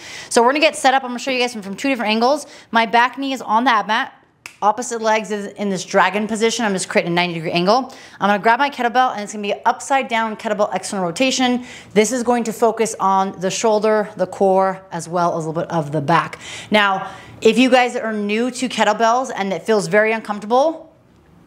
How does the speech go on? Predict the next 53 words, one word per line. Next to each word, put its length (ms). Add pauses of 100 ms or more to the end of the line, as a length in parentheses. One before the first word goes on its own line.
to 180
do 280
this 400
and 100
you 80
feel 140
like 120
you're 180 (120)
constantly 560
moving 380
and 100
not 200
able 160
to 100
stabilize, 600 (280)
switch 360
out 320
to 120
a 40
dumbbell 640 (540)
and 200
utilize 460
that. 260
Very 160
light 180
dumbbell. 560
And 80
again, 320
eventually 300
you'll 80
progress 480
to 60
this. 200
Start 340
out 80
with 100
a 40
light 300
kettlebell 460
as 120
well. 400 (280)
So 220
in 200
this 160
position 440
here, 440 (320)
I'm 120
gonna 80
have 220
a 60
kettlebell 460
upside 340
down 420